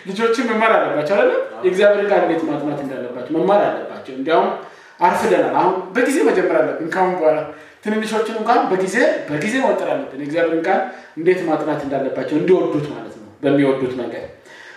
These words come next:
Speaker 1: ሶስተኛውን ጥያቄ ልጠይቅ እና እንጨርሳለን። ሶስተኛውና የመጨረሻው ጥያቄ ከሌሎች ቅዱሳንና ከእግዚአብሔር ጋር ያለን ህብረት ምን ያህል በእግዚአብሔር ቃል የተቃኘ ነው? አሁን ለምሳሌ ከያቤሎ ጋር ስትገናኙ፣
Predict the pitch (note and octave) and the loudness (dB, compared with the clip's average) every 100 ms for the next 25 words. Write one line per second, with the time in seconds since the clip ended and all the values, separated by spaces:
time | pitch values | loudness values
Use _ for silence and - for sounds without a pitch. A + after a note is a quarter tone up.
0 | - - G3 A#3+ A3+ A3+ - - E3+ C#3+ | -20 -4 -2 0 2 2 2 2 2 -2
1 | C3 C#3 E3+ G#3 G#3+ F#3+ - - - - | -6 -4 -2 0 0 0 -2 -6 -14 0
2 | F#3+ F#3+ F#3+ F#3 F3 D#3+ D#3 D3+ D#3 D#3 | 2 4 4 4 4 2 2 2 2 2
3 | D#3+ C#4+ - - - - _ _ _ - | 4 2 -2 -10 -16 -20 _ _ _ -20
4 | - - - - G#3+ A3+ A#3 A3 G3 F#3+ | -20 -20 -8 2 4 4 4 4 2 2
5 | G3 F#3+ F#3 F3 E3+ D#3 D#3 D#3 D#3 D3+ | 2 4 4 2 0 2 2 4 2 2
6 | C#3 C3+ B2+ C#3+ D#3 F3 A#3 B3+ B3+ - | 2 2 2 2 0 2 4 4 0 -8
7 | - - E3+ F3+ E3+ D#3+ D3 C#3 D3+ D3 | -16 -4 2 2 2 -2 -2 -4 0 0
8 | C#3 C#3+ C3 B2+ B2 A#2+ A#2+ A2 G#2 G2 | 0 -4 -6 -6 -6 -8 -8 -10 -10 -12
9 | F2+ - _ _ _ _ _ _ _ _ | -16 -20 _ _ _ _ _ _ _ _
10 | _ _ - D3 D#3 - E3 D#3+ E3 D#3+ | _ _ -4 0 0 0 2 2 4 2
11 | D#3 D3+ D3 C#3+ C#3+ - D3 D#3+ E3 G3 | 4 4 4 2 0 -4 -2 2 4 4